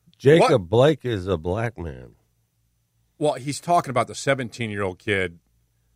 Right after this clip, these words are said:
Speaker 2: Biden is exactly
Speaker 1: Oh, I know.
Speaker 2: right.
Speaker 1: He's
Speaker 2: Exactly.
Speaker 1: talking about the
Speaker 2: Biden's got it
Speaker 1: seventeen-year-old
Speaker 2: completely
Speaker 1: kid
Speaker 2: wrong.
Speaker 1: that was thrown to the ground, defended himself,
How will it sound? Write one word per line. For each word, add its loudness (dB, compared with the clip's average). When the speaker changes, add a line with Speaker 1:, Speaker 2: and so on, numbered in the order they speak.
Speaker 2:
Biden 4
is -4
exactly 6
Speaker 1:
Oh, 8
I 8
know. 10
Speaker 2:
right. 6
Speaker 1:
He's 0
Speaker 2:
Exactly. 8
Speaker 1:
talking 0
about 2
the -6
Speaker 2:
Biden's 4
got 4
it 2
Speaker 1:
seventeen-year-old 4
Speaker 2:
completely 4
Speaker 1:
kid 2
Speaker 2:
wrong. 2
Speaker 1:
that 2
was 0
thrown 4
to -2
the -4
ground, -6
defended 2
himself, -2